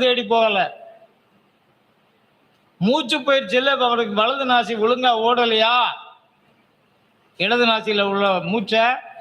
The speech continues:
நிறுத்த ஆரம்பிச்சான். ஐயா, எனக்கு எப்படி ஏத்துறது இறக்குன்னு தெரியல. முதல்ல ஆரம்ப நிலையில இருக்கு, கொஞ்சம் வெள்ளை பஞ்சை வாங்கிக்கங்க, சுத்தமான பஞ்சை. வலது நாசியில மூச்சு ஓடணும்னு நினைக்கிறீங்களா, இடது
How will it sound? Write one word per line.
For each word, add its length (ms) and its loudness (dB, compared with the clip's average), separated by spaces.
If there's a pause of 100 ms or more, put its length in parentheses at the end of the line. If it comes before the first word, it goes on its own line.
(220)
நிறுத்த 240 -6 (120)
ஆரம்பிச்சான். 440 -4 (1080)
ஐயா, 140 2 (140)
எனக்கு 240 0 (200)
எப்படி 240 -2 (160)
ஏத்துறது 440 0
இறக்குன்னு 380 0
தெரியல. 280 2 (300)
முதல்ல 340 -2 (140)
ஆரம்ப 320 -4
நிலையில 240 2
இருக்கு, 320 -2
கொஞ்சம் 200 -2
வெள்ளை 160 2 (120)
பஞ்சை 300 -2
வாங்கிக்கங்க, 380 2 (760)
சுத்தமான 400 -2 (100)
பஞ்சை. 260 2 (880)
வலது 380 2
நாசியில 400 0
மூச்சு 280 -4 (120)
ஓடணும்னு 300 2
நினைக்கிறீங்களா, 500 0
இடது 180 -2